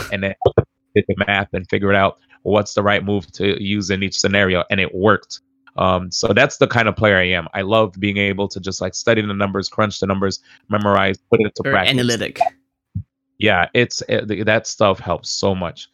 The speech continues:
Speaker 1: So from there, we played a lot of Soul Calibur.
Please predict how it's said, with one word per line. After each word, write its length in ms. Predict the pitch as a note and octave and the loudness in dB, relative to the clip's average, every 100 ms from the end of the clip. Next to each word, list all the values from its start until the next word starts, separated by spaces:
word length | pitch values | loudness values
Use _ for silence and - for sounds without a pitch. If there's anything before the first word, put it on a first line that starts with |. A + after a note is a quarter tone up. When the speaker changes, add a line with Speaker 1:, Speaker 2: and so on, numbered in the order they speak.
| _ | _
Speaker 1:
So 520 | - C3+ C3+ B2+ A2+ _ _ _ _ - | 2 6 8 8 4 _ _ _ _ 0
from 140 | D#3 | 4
there, 360 | F3+ G#3 A#2 F2 _ _ _ _ _ _ | 6 6 4 0 _ _ _ _ _ _
we 160 | A#2+ B2+ | 0 0
played 200 | - D3 | 2 4
a 20 | |
lot 120 | C#3 | 4
of 60 | C3 | 4
Soul 180 | C3+ A#2+ | -2 -2
Calibur. 580 | G#2+ G#2 G2+ G#2 G2+ | 0 0 0 0 0